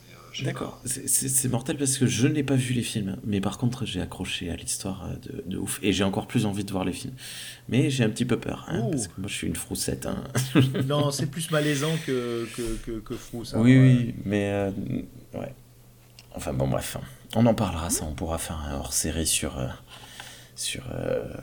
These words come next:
Speaker 2: je sais pas, sur l'horreur, euh, des rednecks, euh, américains.
Speaker 3: Et les moustiques de Samatan.
Speaker 2: Ok. Et les moustiques de Samatan.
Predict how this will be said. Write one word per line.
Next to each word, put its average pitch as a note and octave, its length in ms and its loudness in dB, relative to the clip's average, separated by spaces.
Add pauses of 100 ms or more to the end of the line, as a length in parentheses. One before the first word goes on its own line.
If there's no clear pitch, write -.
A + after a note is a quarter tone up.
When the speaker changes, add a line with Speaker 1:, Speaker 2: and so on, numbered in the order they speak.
(880)
Speaker 2:
je - 140 -4
sais - 140 -2
pas, - 240 -2
sur - 260 0
l'horreur, E2+ 480 2
euh, D2+ 160 0
des D2+ 160 0
rednecks, D2+ 520 -4
euh, - 220 -2
américains. C3+ 480 -2
Speaker 3:
Et A#2 40 -6
les A2+ 100 -8
moustiques A2+ 420 -10
de G#2+ 60 -6
Samatan. F#2+ 420 -4 (300)
Speaker 2:
Ok. B3+ 300 4
Et - 1080 -2
les F#2+ 100 10
moustiques G#2 440 4
de F#2+ 120 2
Samatan. - 540 0